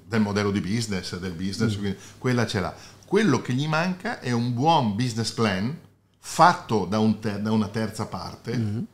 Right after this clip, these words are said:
Speaker 1: business plan fatto da professionisti terzi, i quali obiettivamente gli dicano quali sono i punti deboli, perché gli startupisti oggi, le startup in generale,
Speaker 2: Mm.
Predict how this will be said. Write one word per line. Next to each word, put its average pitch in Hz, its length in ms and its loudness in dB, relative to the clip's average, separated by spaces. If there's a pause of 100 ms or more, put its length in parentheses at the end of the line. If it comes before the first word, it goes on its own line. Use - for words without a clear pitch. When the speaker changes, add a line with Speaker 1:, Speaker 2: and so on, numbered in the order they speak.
(100)
Speaker 1:
business 117 400 -4
plan 135 400 2
fatto 143 640 0 (160)
da - 160 0
professionisti 120 1000 -2
terzi, 127 800 0 (380)
i 139 140 -8
quali 143 340 6 (640)
obiettivamente 165 880 2 (440)
gli 131 120 -2
dicano 127 720 -2
quali 175 240 2
sono 131 420 -2
i 120 80 -4
punti 110 300 -2
deboli, 87 360 -8 (220)
perché - 260 -4
gli 107 120 -2
startupisti 127 720 -2
oggi, 104 340 0
le 92 80 -2
startup 104 480 -4
in 113 80 2
generale, 104 560 0
Speaker 2:
Mm. 104 40 -4